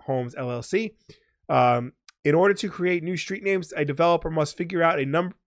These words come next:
figure out the number of streets and then submit double that number of names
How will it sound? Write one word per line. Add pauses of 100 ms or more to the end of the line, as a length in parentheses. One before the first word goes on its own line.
(260)
figure
out
the
number
of
streets (260)
and
then
submit
double
that
number
of
names